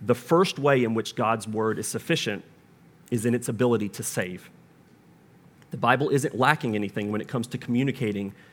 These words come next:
how a person can become right before God. In other words, the Bible fully communicates what God asks of us.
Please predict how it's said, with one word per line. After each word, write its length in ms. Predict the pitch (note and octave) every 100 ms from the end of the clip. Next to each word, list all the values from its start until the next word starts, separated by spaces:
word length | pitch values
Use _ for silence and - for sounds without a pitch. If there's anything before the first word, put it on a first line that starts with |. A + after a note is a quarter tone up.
| - - -
how 180 | C3+
a 40 | C3
person 500 | - A#2+ - A2+ G#2 - -
can 300 | B2 G2+ - -
become 440 | - A#2+ B2+ G#2+ G2
right 300 | A#2 B2 - - G#2+
before 360 | A2 - G2+
God. 360 | G2 F#2+ F#2 F#2+ - - - - - - - -
In 100 | A#2
other 160 | D3+ D3+
words, 300 | A#2+ A#2 -
the 60 |
Bible 320 | A2+ A#2+ C3+ C3
fully 320 | - D3+ E3
communicates 680 | E3+ D3+ C3 A#2 A2 G#2+
what 220 | - G#2+ -
God 280 | G#2+ G#2
asks 400 | G2+ G2+ - -
of 120 | F#2+ F2
us. 280 | F2 -